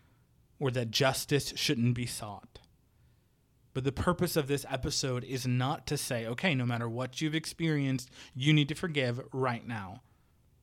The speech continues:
The prayerful purpose of this episode is so that we can have a better understanding of forgiveness and a greater appreciation for it.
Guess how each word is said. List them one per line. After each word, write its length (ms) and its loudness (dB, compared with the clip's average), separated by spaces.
The 140 -6
prayerful 840 0
purpose 560 -2
of 280 -12
this 280 0
episode 680 -6
is 140 -6
so 160 -4
that 200 -12
we 280 -4
can 220 -6
have 580 -2
a 120 -8
better 680 -2
understanding 1120 -4
of 460 -6
forgiveness 880 -12
and 120 -4
a 60 -4
greater 480 -2
appreciation 840 -4
for 280 -10
it. 140 -16